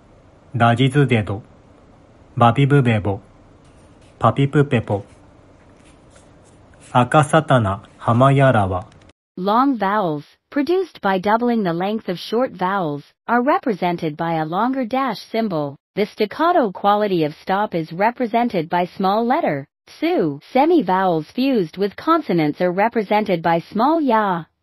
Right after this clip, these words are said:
Speaker 2: yu, yo letters.
Speaker 1: カード、ジュース、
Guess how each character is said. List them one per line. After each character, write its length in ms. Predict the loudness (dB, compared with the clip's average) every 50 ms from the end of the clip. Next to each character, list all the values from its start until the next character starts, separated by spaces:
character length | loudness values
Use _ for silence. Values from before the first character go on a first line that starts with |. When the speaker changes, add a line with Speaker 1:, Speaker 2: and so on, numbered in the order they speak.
| _ -4
Speaker 2:
yu, 360 | 2 4 4 4 4 2 -2 _ _ _ _
yo 260 | 0 2 4 4 4
letters. 520 | 4 2 2 2 2 0 0 0 -2 -4 -8 _ _ _ _ _ _ _ _ _ _ _ _ _ _ _ _ _ _ -2
Speaker 1:
カ 340 | 2 4 6 6 6 4
ー 20 | 2
ド、 140 | -2 -6 -12 -16 _ _ _ _ _ _ -20 -20 -20 _ _ _ _ _ _ _ _ _ -6
ジ 160 | -2 2 4
ュ 140 | 4 4 4
ー 20 |
ス、 260 | 2 -2 -6 -12 -14